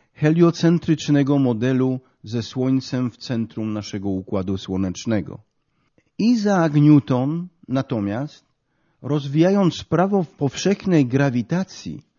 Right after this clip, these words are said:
czyli przyciągania ziemskiego, między innymi zbudował na podstawie pracy Kopernika. Galileo Galilei, włoski astronom, matematyk, fizyk,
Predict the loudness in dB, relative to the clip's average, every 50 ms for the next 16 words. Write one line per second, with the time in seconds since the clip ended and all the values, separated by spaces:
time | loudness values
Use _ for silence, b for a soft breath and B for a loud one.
0 | _ _ _ -16 -4 -2 0 2 2 2 2 0 -2 b b b b b b -8
1 | -6 -6 -4 -2 0 0 2 2 2 0 0 0 0 0 2 2 2 0 0 -2
2 | -2 -2 -2 -2 -4 -8 -8 -10 -14 _ _ _ _ _ _ _ _ 4 6 6
3 | 6 6 4 4 4 6 6 8 8 8 8 6 6 6 4 2 2 2 2 2
4 | 2 0 0 0 0 2 0 0 0 -2 -6 -6 -4 -4 -4 -2 0 -2 -2 -2
5 | -2 -2 -2 -2 -4 -6 -8 -8 -6 -8 -8 -6 -6 -6 -6 -4 -4 -6 -6 -8
6 | -14 -18 -18 _ _ _ _ _ _ _ _ _ _ _ _ _ _ _ -6 -4
7 | -2 0 2 2 2 2 0 0 0 -2 -2 0 0 2 2 2 2 0 0 0
8 | 0 0 0 -2 -4 -6 -10 -14 -20 _ _ _ -14 -6 -2 0 0 0 -2 -4
9 | -6 -4 -4 -4 -4 -4 -8 -8 -6 -2 0 0 2 2 0 0 -2 -4 -8 _
10 | _ -8 -6 -6 -4 -2 -2 0 0 0 0 -2 -2 -6 -8 -8 -8 -12 _ -4
11 | -4 -2 -2 -2 -4 -4 -4